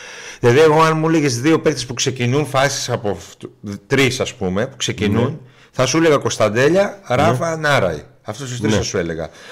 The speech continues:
Speaker 2: Σε
Speaker 1: Ο
Speaker 2: φάση.
Speaker 1: Νάραη έχει πιο πολύ τα νούμερα γιατί έχει τη τελική assist συνήθως. Αλλά ο Κωνσταντέλιας είναι σε πάρα πολλά γκολ αυτός που ξεκινάει τη φάση.
Speaker 2: Έχει πάρει χαμπάρι κανένας το, το τακουνάκι με το οποίο δίνει την πάσα από την οποία ξεκινάει το ένα δύο; Κανείς. Έχει περάσει.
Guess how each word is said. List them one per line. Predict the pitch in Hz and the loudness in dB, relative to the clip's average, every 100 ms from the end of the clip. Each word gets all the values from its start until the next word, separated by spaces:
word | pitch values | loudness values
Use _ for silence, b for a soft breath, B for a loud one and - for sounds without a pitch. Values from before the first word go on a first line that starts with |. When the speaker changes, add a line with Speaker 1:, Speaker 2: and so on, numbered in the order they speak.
| B B | B B
Speaker 2:
Σε | - | 0
Speaker 1:
Ο | |
Speaker 2:
φάση. | 123 139 | 2 2
Speaker 1:
Νάραη | 151 160 | 4 4
έχει | 151 | 2
πιο | 147 | -2
πολύ | 160 156 | -2 -2
τα | 151 | 0
νούμερα | 151 170 156 | 0 2 2
γιατί | 160 | 0
έχει | 143 | -2
τη | 147 | -2
τελική | 143 135 131 | 0 0 2
assist | 135 120 120 | 2 2 -2
συνήθως. | - 101 92 85 80 - B B | -2 -4 -4 -6 -8 -10 B B
Αλλά | 110 117 127 - - | 2 2 2 -4 -12
ο | 117 | -4
Κωνσταντέλιας | 139 135 165 147 | -2 0 0 0
είναι | 175 | -4
σε | 156 - | -4 -8
πάρα | - 156 170 156 | -2 2 4 4
πολλά | 110 104 98 | 4 2 2
γκολ | 95 98 87 82 - | 2 0 0 -4 -8
αυτός | 101 - - | -8 -8 -12
που | |
ξεκινάει | - - 107 104 101 | -8 -6 -4 -2 -2
τη | 87 | -2
φάση. | 87 87 90 - | -4 -4 -4 -2
Speaker 2:
Έχει | 139 120 - | -2 -2 0
πάρει | 110 | 0
χαμπάρι | 95 101 90 95 | 0 0 0 0
κανένας | 98 95 95 | 2 0 -2
το, | - 95 90 _ _ | -2 -2 -2 _ _
το | - | -4
τακουνάκι | - 98 101 95 98 | -2 -2 0 0 2
με | 98 | 0
το | 87 | 0
οποίο | 87 101 92 - | 0 2 0 0
δίνει | 98 101 | 0 2
την | 92 82 | 0 -2
πάσα | 104 95 92 82 - | -2 0 -2 -6 -6
από | 92 | -6
την | - | -2
οποία | 85 | -2
ξεκινάει | 95 - 92 92 | -4 -2 -2 0
το | 90 | 0
ένα | 85 | -2
δύο; | 101 87 - _ _ _ _ _ | -2 -4 -10 _ _ _ _ _
Κανείς. | 104 104 80 - _ _ _ _ _ _ | -4 -4 -4 -10 _ _ _ _ _ _
Έχει | 117 107 | -10 -4
περάσει. | - 101 123 - 123 117 120 | 0 2 2 0 -2 -2 -6